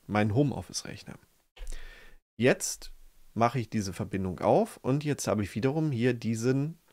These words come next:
Fingerabdruck, das ist wiederum der hier. Es ist weiterhin mein Router, bloß dass er eben unter dem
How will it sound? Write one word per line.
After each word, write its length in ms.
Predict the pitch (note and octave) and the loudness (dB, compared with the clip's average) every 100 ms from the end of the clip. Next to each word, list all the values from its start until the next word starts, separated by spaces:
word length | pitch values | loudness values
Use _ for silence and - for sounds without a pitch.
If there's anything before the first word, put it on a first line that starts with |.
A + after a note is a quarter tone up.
| _ _ _ _ _ _ _ _ _ | _ _ _ _ _ _ _ _ _
Fingerabdruck, 920 | - F#3 F3+ G#2+ - G#2 D3 A3 - _ | 2 2 2 0 -2 0 0 0 -12 _
das 180 | A2+ A2 | -2 -2
ist 160 | - | -6
wiederum 460 | G2 F#2+ E2+ E2 - _ _ _ _ - | -6 -4 -4 -6 -10 _ _ _ _ 2
der 240 | G2+ G#2 | 4 4
hier. 360 | G#2+ B2+ E3 B3 _ - - _ - | 4 0 0 -4 _ -20 -20 _ -8
Es 200 | A2 A#2 | -4 -4
ist 160 | - | 0
weiterhin 400 | G#2+ B2 D#3 C3 | 2 4 4 2
mein 160 | A#2 G#2+ | 2 2
Router, 580 | F2 B2+ C3 F3 A3 A3+ _ | 0 -4 0 0 0 -6 _
bloß 360 | - B2 E3+ - | 2 4 4 0
dass 200 | C3 - | -6 -2
er 80 | A2+ | 0
eben 300 | G2+ B2+ C3+ | 2 2 2
unter 320 | B2+ A#2+ G#2+ | 0 2 2
dem 400 | G2+ G#2+ G2+ G2 | 4 2 2 -2